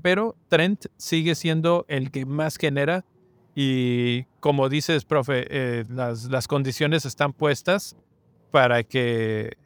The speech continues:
para que Trent explote, ¿no? Y justamente mencionabas ahorita a Crystal Palace y hago así como que el brinco a ellos, porque ellos están en tercer lugar en la tabla del calendario. Tienen a Southampton,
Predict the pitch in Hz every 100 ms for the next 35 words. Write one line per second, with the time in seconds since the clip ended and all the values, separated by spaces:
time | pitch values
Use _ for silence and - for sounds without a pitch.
0 | _ _ _ _ _ 156 131 - 127 139
1 | 135 131 - 135 123 120 69 76 - _
2 | _ _ _ _ - 170 156 151 151 214
3 | 214 262 240 208 - 233 151 - 151 165
4 | 175 208 196 - 156 139 139 131 127 117
5 | 156 143 123 147 - 165 - 147 156 151
6 | 135 139 143 131 135 151 143 117 131 120
7 | 120 143 139 139 151 151 160 135 127 131
8 | 170 175 131 120 147 151 180 147 - 160
9 | 156 190 202 _ _ _ _ 151 139 135
10 | 123 143 131 - 175 185 160 151 165 180
11 | 160 139 127 123 123 123 _ _ 147 143
12 | 156 151 139 117 135 127 127 139 147 180
13 | 240 _ _ _ - 156 147 143 131 113
14 | 160 175 170 180 165 190 190